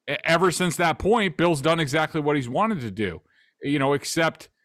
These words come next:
yeah, and, and it still looks embarrassing to him what happened last year. And so I think he's,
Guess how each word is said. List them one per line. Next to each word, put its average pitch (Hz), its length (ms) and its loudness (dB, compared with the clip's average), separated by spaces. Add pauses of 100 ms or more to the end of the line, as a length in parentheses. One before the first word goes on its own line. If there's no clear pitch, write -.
(520)
yeah, 165 260 -2
and, 160 140 0
and 147 220 0
it 135 80 -4
still 180 280 0
looks 165 240 -2
embarrassing 147 600 0
to 127 100 -2
him 151 220 -2
what 120 200 0
happened 131 460 -2
last 113 440 -4
year. 196 200 -2
And 110 120 -6
so 135 160 0
I 131 100 2
think 131 220 -4
he's, 143 320 -6